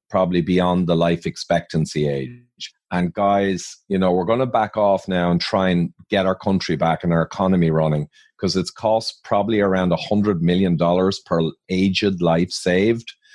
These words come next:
You know, imagine they came out with the facts. They'd be eviscerated. I mean, what was it for? So they have no choice now but to wait for some kind of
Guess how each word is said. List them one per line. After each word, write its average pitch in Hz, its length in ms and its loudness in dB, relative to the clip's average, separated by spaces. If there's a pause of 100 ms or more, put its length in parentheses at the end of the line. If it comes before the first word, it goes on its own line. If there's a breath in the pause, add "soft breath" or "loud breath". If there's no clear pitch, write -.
(340 loud breath)
You 131 120 -4
know, 156 140 2
imagine 190 360 0
they 170 100 0
came 139 200 0
out 120 140 0
with 95 120 -4
the - 60 -16
facts. - 600 -2 (240)
They'd 151 100 0
be 165 140 2
eviscerated. 151 760 0 (300)
I - 20 0
mean, 135 340 0 (140)
what 180 180 0
was 175 160 0
it 165 120 -2
for? 170 480 0 (400 loud breath)
So 135 180 0
they 135 140 2
have 127 100 0
no 135 400 2
choice 123 500 0
now 95 280 2
but 87 280 -4 (300)
to 107 140 0
wait 101 320 2
for 90 220 0
some 139 420 0
kind 113 460 -2
of 90 240 -2